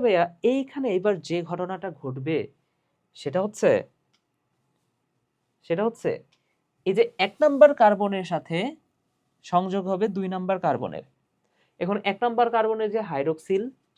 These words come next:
এটার সাথেই সংযোগ হবে দুই নাম্বার কার্বনের হাইড্রোক্সিল মূলকের। বুঝতে পেরেছ? এক নাম্বার কার্বনের হাইড্রোক্সিলের সাথে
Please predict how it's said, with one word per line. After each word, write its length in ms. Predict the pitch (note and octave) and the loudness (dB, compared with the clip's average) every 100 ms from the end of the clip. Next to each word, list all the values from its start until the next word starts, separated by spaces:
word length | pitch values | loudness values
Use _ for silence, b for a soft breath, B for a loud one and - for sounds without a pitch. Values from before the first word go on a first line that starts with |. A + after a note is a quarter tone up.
| _ - | _ -4
এটার 280 | F3+ A3+ | 2 2
সাথেই 300 | A3+ A3+ A3+ A3 | 2 0 -2 -2
সংযোগ 260 | F#3+ E3+ F3 | -6 -4 -4
হবে 200 | F3+ A#3 | 0 0
দুই 200 | F3 F3+ | 0 -4
নাম্বার 280 | F3+ F3+ F#3+ F3+ | -4 -4 -4 -2
কার্বনের 380 | D#3+ F3 C4 E4 _ _ _ | -4 -2 -4 -6 _ _ _
হাইড্রোক্সিল 500 | D3+ D3 D3+ - D3+ | 0 0 0 -4 -8
মূলকের। 420 | C3 A2+ G#2+ E2+ - _ _ _ _ _ _ _ _ _ _ _ _ | -4 -6 -4 -8 -8 _ _ _ _ _ _ _ _ _ _ _ _
বুঝতে 160 | D3 G3+ | -2 0
পেরেছ? 220 | G#3+ - B2 - _ - | 0 -2 -6 -6 _ -16
এক 120 | C3 E3 | -10 -8
নাম্বার 200 | E3 E3 | -6 -6
কার্বনের 400 | F3 E3+ F3+ E3+ | -6 -6 -6 -8
হাইড্রোক্সিলের 560 | D#3 D#3 E3 F#3+ F#3+ | -8 -8 -8 -6 -6
সাথে 260 | F#3+ F#3+ C4 | -6 -8 -10